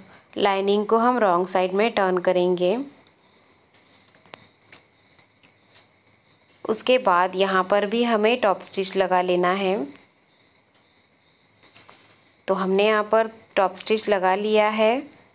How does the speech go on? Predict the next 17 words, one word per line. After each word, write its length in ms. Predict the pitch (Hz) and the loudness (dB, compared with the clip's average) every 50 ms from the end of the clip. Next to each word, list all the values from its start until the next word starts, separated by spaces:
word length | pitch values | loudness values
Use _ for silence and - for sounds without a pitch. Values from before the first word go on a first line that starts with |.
| _ _ _ _ _ _ _ _ - - | _ _ _ _ _ _ _ _ -6 -2
और 180 | 196 196 185 175 | 0 0 0 2
दोनों 280 | 185 185 185 180 185 185 | 2 2 2 2 2 2
पार्ट्स 280 | 208 196 190 190 - | 0 0 0 -2 -2
को 100 | - 220 220 | 0 0 0
अटैच 400 | 208 208 196 180 175 175 - - | 2 2 2 0 0 0 -2 -2
कर 200 | - 202 190 185 | -2 0 0 0
लिया 280 | 190 190 190 190 190 196 | 0 2 2 2 2 2
है। 320 | 202 208 196 190 220 269 285 - - - _ _ _ _ _ _ _ _ _ _ _ _ _ _ _ - | 0 0 0 0 0 -4 -6 -12 -20 -20 _ _ _ _ _ _ _ _ _ _ _ _ _ _ _ -2
अभी 300 | 220 202 190 233 240 240 | -2 0 0 -2 -2 0
हम 260 | 240 240 240 262 277 | 0 0 0 0 -2
फ्रंट 380 | 269 - 214 196 190 185 185 185 185 | 0 0 0 0 0 0 -2 -2 0
का 120 | 185 185 | 0 0
पार्ट 280 | 175 - 185 185 185 190 | 0 0 0 0 0 -2
इसके 260 | 196 190 - - 196 190 | -4 -4 -2 0 0 0
ऊपर 220 | 190 190 196 190 | 2 2 0 0
उल्टा 300 | 185 180 180 180 185 190 | 0 -2 0 0 0 0
रखेंगे। 640 | 202 214 208 - - 202 196 196 185 190 196 226 277 | 0 -2 -4 -4 -2 0 0 0 0 -2 -2 -2 -2